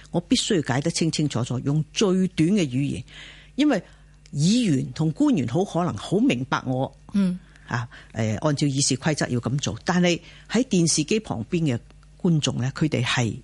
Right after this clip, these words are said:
Speaker 1: 唔會知道嘅，所以我必須要用盡量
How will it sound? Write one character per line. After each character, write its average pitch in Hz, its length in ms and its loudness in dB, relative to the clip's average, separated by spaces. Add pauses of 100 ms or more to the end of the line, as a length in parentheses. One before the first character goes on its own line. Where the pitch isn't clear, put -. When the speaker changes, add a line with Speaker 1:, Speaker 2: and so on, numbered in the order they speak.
(160)
Speaker 1:
唔 135 200 2
會 127 120 2
知 151 200 2
道 - 120 -2
嘅， 127 180 -12 (280)
所 - 160 2
以 - 20 4
我 208 80 0
必 - 140 -2
須 - 260 0
要 143 260 0 (1120)
用 151 380 0 (640)
盡 175 340 4
量 160 260 2